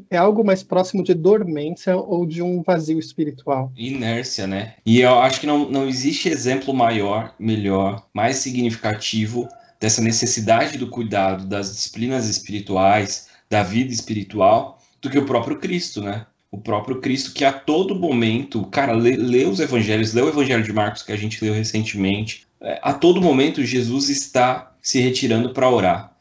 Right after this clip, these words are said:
Speaker 2: A todo momento Jesus está na sinagoga fazendo a leitura dos rolos, a leitura dos textos inspirados do Antigo Testamento.
Speaker 1: Pois é, rapaz. Eu tava lendo um livro muito antigo,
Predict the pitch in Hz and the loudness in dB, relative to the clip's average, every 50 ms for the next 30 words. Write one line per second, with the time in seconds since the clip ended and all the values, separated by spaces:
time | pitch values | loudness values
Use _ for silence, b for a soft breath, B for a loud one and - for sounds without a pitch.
0 | _ _ _ - 107 104 - 120 127 131 135 123 123 123 113 117 123 120 110 117 | _ _ _ -12 -8 -4 -2 -2 0 2 2 2 2 0 2 4 4 4 4 4
1 | 127 127 123 117 113 113 - 135 127 131 135 127 - 123 127 123 120 104 110 110 | 0 0 0 0 -2 -2 2 2 4 4 4 2 2 0 2 0 0 2 2 0
2 | 113 113 120 120 - 120 117 110 113 117 117 120 120 120 113 113 - 120 117 123 | 0 0 -2 -4 -4 -2 -2 0 0 0 2 2 2 0 0 -2 -4 -2 0 2
3 | 123 120 117 113 - 117 123 131 127 127 - 120 113 113 113 120 117 107 107 104 | 2 2 0 -2 -6 -6 -4 -4 -4 -2 2 4 6 6 6 6 4 2 0 0
4 | 107 110 110 - - 113 117 113 110 - - - 110 107 110 - 117 113 - - | 0 -2 -2 -2 -2 0 0 0 -2 -4 -2 0 0 0 0 -2 -6 -6 -8 -10
5 | b b b b b b b 120 113 117 - 123 120 117 113 113 113 113 117 117 | b b b b b b b -4 -2 0 2 2 4 4 4 2 2 0 -2 -2
6 | 113 113 - 123 120 117 120 113 - - 117 107 107 104 101 98 107 107 - - | -2 -2 -2 -6 -6 -4 -4 -4 -4 -2 -2 -2 0 0 -2 -2 -4 -6 -8 -14
7 | _ _ _ _ - 185 175 135 175 180 180 151 143 131 - 127 127 131 - - | _ _ _ _ -12 -12 -8 -4 -4 -4 -4 -4 -8 -10 -10 -10 -10 -10 -12 -10
8 | - 143 - 175 156 - - 180 175 185 160 165 165 156 156 151 147 151 156 170 | -8 -6 -4 -4 -4 -2 0 0 2 2 0 0 0 2 2 2 2 0 0 0
9 | 147 139 143 147 147 139 143 139 - - _ _ _ - 170 160 180 185 214 226 | -2 -2 0 -2 -2 0 -2 -2 -2 -4 _ _ _ -4 0 2 4 6 6 6
10 | 220 170 131 - 156 139 139 - | 4 2 -2 0 0 0 0 -2